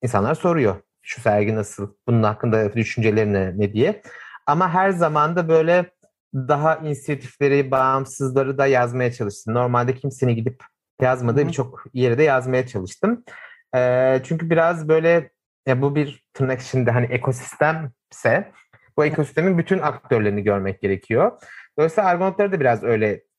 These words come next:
Speaker 1: tanımlıyoruz aslında. Argonautlarda işte, e, en ana akım ne diyelim? İşte İstanbul Modern, Pera Müzesi, buralarda olan bir sergi de,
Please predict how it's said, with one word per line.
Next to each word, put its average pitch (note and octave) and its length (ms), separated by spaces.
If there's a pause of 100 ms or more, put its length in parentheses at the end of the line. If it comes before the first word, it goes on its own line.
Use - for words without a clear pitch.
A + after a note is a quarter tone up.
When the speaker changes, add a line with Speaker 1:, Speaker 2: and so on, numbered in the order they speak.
(380)
Speaker 1:
tanımlıyoruz A2 500
aslında. G#2+ 280
Argonautlarda B2+ 720
işte, B2+ 460 (1200)
e, A2+ 300
en C3 380 (240)
ana C3 200
akım B2+ 400
ne C3+ 140
diyelim? A2 220
İşte - 200
İstanbul C3 440
Modern, G#2+ 380 (100)
Pera B2+ 160
Müzesi, G#2 560
buralarda B2 640
olan A#2+ 400
bir A#2 300 (220)
sergi B2 500
de, G2+ 240